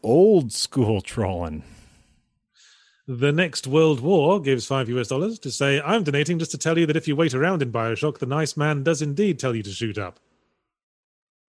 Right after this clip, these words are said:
Speaker 1: Oh. Well, but
Speaker 2: I guess
Speaker 1: why
Speaker 2: that
Speaker 1: would you
Speaker 2: makes
Speaker 1: wait
Speaker 2: sense.
Speaker 1: around? Why would you wait around?
Speaker 2: Yeah, shouldn't have waited around.
Speaker 1: Why would you wait
Speaker 2: It would
Speaker 1: around?
Speaker 2: make more sense if he didn't.
Speaker 1: Yeah.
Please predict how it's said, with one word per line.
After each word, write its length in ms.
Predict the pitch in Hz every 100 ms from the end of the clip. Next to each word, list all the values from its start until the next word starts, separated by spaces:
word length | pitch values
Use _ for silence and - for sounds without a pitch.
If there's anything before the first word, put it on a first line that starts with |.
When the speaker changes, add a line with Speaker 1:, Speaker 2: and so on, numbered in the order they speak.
| _ _ _ _ -
Speaker 1:
Oh. 380 | 208 247 101 78 _ _ _ _ _ _ _ _ _ _ _ _ _ _ _ _ 139
Well, 120 | 143
but 100 | 131
Speaker 2:
I 20 |
guess 80 | 143
Speaker 1:
why 80 | 151
Speaker 2:
that 40 | 170
Speaker 1:
would 140 | 156
you 60 | 160
Speaker 2:
makes 60 |
Speaker 1:
wait 100 | 170
Speaker 2:
sense. 100 | 170 170
Speaker 1:
around? 200 | 180 131
Why 100 | 156
would 160 | 175 175
you 80 | 160
wait 200 | 175 180
around? 500 | 190 254 107 87 82 - _ _ _ -
Speaker 2:
Yeah, 300 | 147 180 120
shouldn't 320 | - 160 156
have 60 | 143
waited 220 | 151 135 139
around. 480 | 160 175 131 98 _ -
Speaker 1:
Why 120 | 120
would 160 | 143 151
you 60 |
wait 160 | 156 165
Speaker 2:
It 40 |
would 120 | 175 214
Speaker 1:
around? 240 | 180 131
Speaker 2:
make 240 | 147 139
more 200 | 143 151
sense 340 | - 160 143 131
if 120 | -
he 80 | 143
didn't. 340 | 151 131 101 - _ 165
Speaker 1:
Yeah. 260 | 208 101